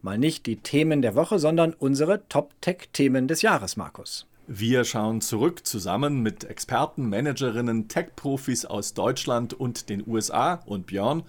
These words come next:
Speaker 2: los geht's.
Speaker 1: Mit Thema Nummer eins Gegenwind für die Tech-Konzerne.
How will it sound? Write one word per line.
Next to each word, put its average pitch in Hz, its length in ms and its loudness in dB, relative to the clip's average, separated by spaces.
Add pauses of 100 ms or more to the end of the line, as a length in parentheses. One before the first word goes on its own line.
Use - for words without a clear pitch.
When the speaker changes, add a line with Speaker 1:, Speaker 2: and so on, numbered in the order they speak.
(240)
Speaker 2:
los 190 220 -2
geht's. - 320 -8
Speaker 1:
Mit 208 280 2
Thema 185 340 2
Nummer 156 280 2
eins 139 280 0
Gegenwind 143 540 4
für - 200 -6
die 110 160 -4
Tech-Konzerne. 110 920 -4